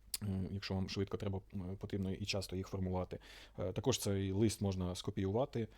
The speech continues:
е, назвати там його якось інше. Наприклад, ви можете не робити тут if, оце, а зробити декілька,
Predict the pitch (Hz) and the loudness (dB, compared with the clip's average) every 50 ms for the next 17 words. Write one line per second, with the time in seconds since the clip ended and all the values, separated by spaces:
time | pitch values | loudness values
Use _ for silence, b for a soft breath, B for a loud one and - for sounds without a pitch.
0 | B B B B B B B 92 90 87 87 92 92 101 101 - 101 92 - 95 | B B B B B B B -4 -2 0 2 2 2 2 2 0 0 -2 -2 0
1 | 92 92 92 92 92 92 90 - - - - - - 110 131 127 - 98 98 95 | 0 0 0 0 0 0 -2 -2 -4 -6 -4 -2 0 0 2 2 0 0 -2 -2
2 | 98 95 95 92 - 95 95 92 92 92 - 95 92 92 92 90 90 95 95 95 | -2 -4 -4 -2 2 2 2 2 2 0 0 0 2 2 2 2 2 0 0 0
3 | - - 139 95 92 - - - - 101 101 - - 98 92 - 92 92 87 - | -2 -2 -2 -4 -4 -4 -4 -4 -2 0 0 0 -2 -4 -4 -2 -2 -2 -2 -2
4 | - 95 92 92 95 95 92 98 101 - - 92 92 90 92 98 95 - 95 92 | 0 0 0 0 0 0 0 0 0 0 0 -2 -2 0 0 0 0 0 -2 -2
5 | - 92 90 90 | 0 0 0 0